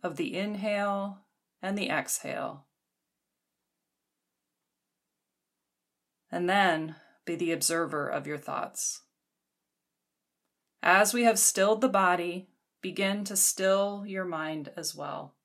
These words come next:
clearing it of distractions.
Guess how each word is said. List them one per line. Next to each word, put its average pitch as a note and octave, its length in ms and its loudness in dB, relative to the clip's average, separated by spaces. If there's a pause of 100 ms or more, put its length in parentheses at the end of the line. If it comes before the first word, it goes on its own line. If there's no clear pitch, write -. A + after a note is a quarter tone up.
(540)
clearing G#3 440 4
it D3 220 0 (100)
of D3 140 -10
distractions. - 960 -6